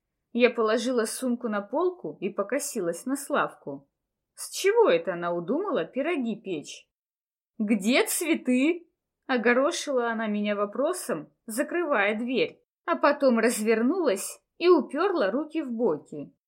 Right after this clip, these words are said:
сдув упавшую на лицо чёрную прядь. Ярослава к красавицам не относится. Худенькая и стройненькая,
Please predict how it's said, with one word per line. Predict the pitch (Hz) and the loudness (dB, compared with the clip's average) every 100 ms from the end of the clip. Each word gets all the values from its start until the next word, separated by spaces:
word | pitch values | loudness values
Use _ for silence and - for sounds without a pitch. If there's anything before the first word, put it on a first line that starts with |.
| _ | _
сдув | 208 208 254 285 - | -10 -4 -4 -4 -6
упавшую | 233 - 269 359 - - 226 | -8 -2 0 0 -4 -6 -4
на | 214 | -2
лицо | 220 220 - 349 | -4 -4 -6 -6
чёрную | - 226 214 214 233 | -6 -6 -4 -4 -6
прядь. | 233 220 156 139 _ _ _ _ _ _ | -4 -2 -2 -6 _ _ _ _ _ _
Ярослава | 285 311 359 359 - 320 370 403 320 | 0 2 2 0 -4 0 2 2 -2
к | |
красавицам | - 262 277 - 190 185 185 - 214 | -2 -4 -4 -4 -2 -4 -8 -8 -6
не | 220 269 | -4 -4
относится. | 285 320 240 196 - - - 139 139 _ _ _ _ | -4 -2 -2 -2 -10 -18 -12 -12 -12 _ _ _ _
Худенькая | - - 285 247 240 240 247 233 | -10 -2 -2 0 -2 -2 -2 -2
и | |
стройненькая, | - - 320 370 233 180 170 175 143 | -4 -4 -2 0 -2 -4 -8 -8 -8